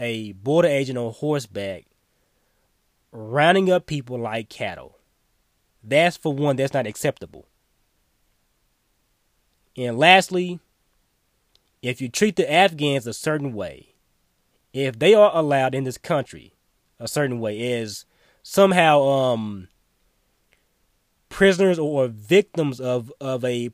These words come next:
political conflict, because let's be honest, when you look at Iraq, this was a war.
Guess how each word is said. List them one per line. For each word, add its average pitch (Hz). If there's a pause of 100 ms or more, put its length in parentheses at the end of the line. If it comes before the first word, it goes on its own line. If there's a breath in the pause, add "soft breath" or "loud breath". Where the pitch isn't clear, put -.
political 160
conflict, 113
because 131 (540)
let's 240
be 180
honest, 110
when 143
you 240
look 254
at 175 (200)
Iraq, 135 (640)
this 185
was 175
a 147
war. 110